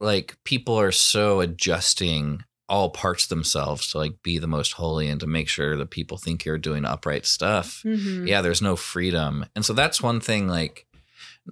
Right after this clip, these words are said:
Speaker 1: I don't wanna do too much, like, comparing of our experiences, but I, like, never felt that. And I think our church, like, everyone's own faith and the beliefs is, like, a personal thing.
Speaker 2: Mm-hmm.
Speaker 1: And, um,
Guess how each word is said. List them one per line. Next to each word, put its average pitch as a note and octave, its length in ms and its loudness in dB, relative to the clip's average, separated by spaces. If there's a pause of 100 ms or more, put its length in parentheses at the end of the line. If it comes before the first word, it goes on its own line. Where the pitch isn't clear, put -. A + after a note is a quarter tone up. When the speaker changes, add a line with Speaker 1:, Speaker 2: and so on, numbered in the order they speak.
(120)
Speaker 1:
I A#2+ 80 0
don't A#2 120 4
wanna G2 180 4
do D#2 120 0
too - 220 -2
much, E2 240 2
like, D#2+ 140 -6
comparing D2+ 680 -2
of D2+ 160 -4
our C#2 220 -2
experiences, D#2+ 720 -4
but - 360 -6 (440)
I, G#2+ 140 2
like, F#2 220 2
never G2+ 380 2
felt D#2+ 360 -2
that. D2+ 200 0
And - 100 -4
I E2 60 0
think - 580 -4 (260)
our F2+ 180 0
church, - 560 0
like, D#2 360 -2 (300)
everyone's G#2+ 580 2
own F#2 320 2
faith F2+ 360 0
and F#2+ 120 0
the F2 40 0
beliefs E2 540 0
is, E2+ 140 -2
like, E2+ 140 -4
a D#2 40 -4
personal F2+ 520 0
thing. G2+ 460 0
Speaker 2:
Mm-hmm. F#2+ 320 -4
Speaker 1:
And, F2 400 2
um, D2 520 -2